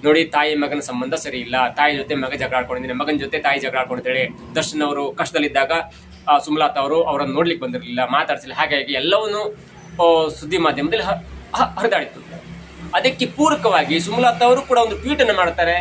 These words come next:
ಅದು ಸ್ವಲ್ಪ ಟಾಂಗ್ ಕೊಡುವ ರೀತಿಯಲ್ಲಿ ಮತ್ತು ದರ್ಶನ್ ಅವರಿಗೆ ಹೇಳಿ ಬರೆದಂಥ ಒಂದು ಕಥೆ ರೂಪದಲ್ಲಿ, ಹಾಗೆ ಹೀಗೆ ಅನ್ನುವ ರೀತಿಯಲ್ಲಿ, ಆ, ಅದನ್ನು ಮತ್ತೆ ನಾನು ಬೇರೆ ಬೇರೆ ವಿಷಯ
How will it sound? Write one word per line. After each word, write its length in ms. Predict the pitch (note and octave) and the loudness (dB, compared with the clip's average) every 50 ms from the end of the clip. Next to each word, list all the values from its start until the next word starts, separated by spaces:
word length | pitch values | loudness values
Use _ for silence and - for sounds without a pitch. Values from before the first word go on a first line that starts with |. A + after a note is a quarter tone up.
| E3+ - - - - - - | -2 -6 -12 -16 -8 0 0
ಅದು 460 | E3+ F3 F#3+ F#3+ F#3 F#3 F#3 F3 - - - - | 2 4 4 2 2 -2 -6 -8 -10 -14 -8 0
ಸ್ವಲ್ಪ 280 | - A#3+ B3+ - - G#3 | 2 2 2 4 2 0
ಟಾಂಗ್ 300 | - - F3 F#3 A3 G#3 | 2 4 4 4 2 0
ಕೊಡುವ 180 | F3+ E3 E3 | 0 0 2
ರೀತಿಯಲ್ಲಿ 400 | D#3+ D#3+ D#3 D#3 D#3+ D3+ D#3 D#3+ | 0 0 -2 -2 0 0 2 2
ಮತ್ತು 420 | D#3 F3+ F#3 - A#3 A3+ G#3+ - - - - - - | 2 0 0 2 2 0 0 -2 -10 -20 -12 -4 0
ದರ್ಶನ್ 260 | E3+ E3+ - - G3+ | 0 2 2 4 4
ಅವರಿಗೆ 320 | G#3 G3 F#3+ G3+ G3+ B3+ A#3 | 4 4 4 6 6 6 4
ಹೇಳಿ 360 | G#3 G3+ G#3 G3+ G3 G3 - - - - - - D3 | 6 6 4 4 4 2 -2 -12 -20 -20 -16 -6 0
ಬರೆದಂಥ 380 | D#3 F3+ E3+ F3 F3 E3+ E3 | 0 0 2 2 0 2 2
ಒಂದು 320 | E3 D3+ D#3 D3+ D3 D#3 D#3 | 2 2 2 0 -2 -4 -6
ಕಥೆ 360 | D3+ - - F3 F3 A3 G#3 | -6 -4 -4 0 2 2 2
ರೂಪದಲ್ಲಿ, 520 | G3 F3+ E3 - D3+ C#3+ C#3+ C#3+ C#3+ D3 | 2 2 0 -2 -2 -2 0 0 0 -2
ಹಾಗೆ 520 | D3+ - - - - - E3 E3+ E3+ E3 E3+ | -4 -6 -12 -14 -6 -2 -2 -2 0 -2 -2
ಹೀಗೆ 240 | D3 D#3 D3 D3 D3+ | -2 -2 -2 0 0
ಅನ್ನುವ 280 | D3+ D3+ D3 C#3+ C#3+ | 0 0 0 0 0
ರೀತಿಯಲ್ಲಿ, 560 | C#3 C#3 D3+ D3+ - C#3+ C#3 G3 A#3 A3+ - - - - - - - - - - - - | 0 0 -2 -2 -2 -2 0 0 0 0 -2 -6 -8 -8 -10 -16 -20 -20 -20 -10 0 4
ಆ, 240 | G#3+ G#3+ G#3 G3 F#3 | 4 6 6 4 2
ಅದನ್ನು 220 | G3+ G3 G3+ G3+ | 0 0 0 0
ಮತ್ತೆ 220 | F#3 F3+ - - - | 0 -2 -2 0 0
ನಾನು 120 | F#3 F3 | 0 2
ಬೇರೆ 180 | E3 E3 E3+ E3+ | 4 4 4 4
ಬೇರೆ 220 | D#3 D#3+ D#3 D#3 | 4 4 2 2
ವಿಷಯ 260 | D3+ D3 D3 - D#3+ | 2 2 0 2 4